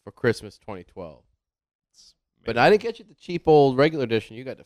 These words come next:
Speaker 1: fucking s-, double special edition.
Speaker 2: Stout edition.
Speaker 1: You got the, it's got that, it's got, uh, uh,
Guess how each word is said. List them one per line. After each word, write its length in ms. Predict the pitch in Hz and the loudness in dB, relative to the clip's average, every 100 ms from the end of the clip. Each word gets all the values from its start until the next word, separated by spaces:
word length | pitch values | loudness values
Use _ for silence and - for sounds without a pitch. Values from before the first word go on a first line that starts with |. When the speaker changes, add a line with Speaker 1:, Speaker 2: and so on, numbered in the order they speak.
| _ | _
Speaker 1:
fucking 260 | 113 - 85 | -14 -14 -20
s-, 300 | _ - _ _ | _ -20 _ _
double 280 | 123 127 120 | 0 2 0
special 500 | - _ 120 - 95 | -6 _ -6 -6 -20
edition. 160 | 78 78 | -18 -8
Speaker 2:
Stout 360 | 127 135 123 | -2 0 -2
edition. 380 | 101 92 85 87 80 _ _ _ _ _ _ _ | -6 -20 -20 _ _ _ _ _ _ _ _ _
Speaker 1:
You 120 | 123 123 | -14 -8
got 160 | 120 | -8
the, 80 | 117 | -8
it's 1800 | 95 _ _ _ _ _ _ _ _ _ _ _ _ _ _ _ _ - | -20 _ _ _ _ _ _ _ _ _ _ _ _ _ _ _ _ -16
got 140 | 113 | -12
that, 140 | 101 67 | -12 -14
it's 120 | _ | _
got, 180 | 127 101 | -4 -2
uh, 20 | |
uh, 260 | 117 92 | -2 -4